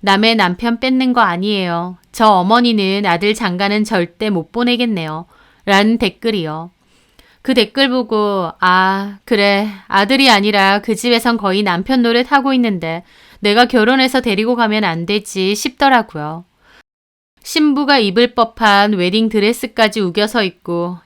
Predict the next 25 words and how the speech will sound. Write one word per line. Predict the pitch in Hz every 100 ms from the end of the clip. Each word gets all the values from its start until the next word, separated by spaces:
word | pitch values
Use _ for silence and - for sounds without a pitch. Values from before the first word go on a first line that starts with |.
| 202
예비 | 202 262
며느리가 | 254 214 240 240 233 208
어떻게 | - 220 254
생각하든지 | 285 302 311 302 285 254 226 233
말든지 | 180 175 208 214 196 196 214
신경도 | 320 294 294 277
안 | 254 170
쓴 | 165 - 214 214
채 | 196 185 - _ -
아들하고 | 196 214 247 226 240
단둘이 | 247 190 190 220 233
사진 | 254 294 302
찍고 | 285 262 277
싶어 | - - 247
하던 | 220 208
남친 | 202 165 - 214
어머님. | 170 165 196 180 160 175 _ _ - - - -
그대로 | - 240 254 262 269
결혼 | 269 208 247
진행했으면 | 262 269 262 262 - 226 196 196 196 202 202
남편이나 | 180 190 285 262 247 247
다름없는 | 254 196 226 220 220
아들 | 196 180 202
저한테 | 214 185 202 226
뺏겼다고 | 269 269 269 262 233 208 170 175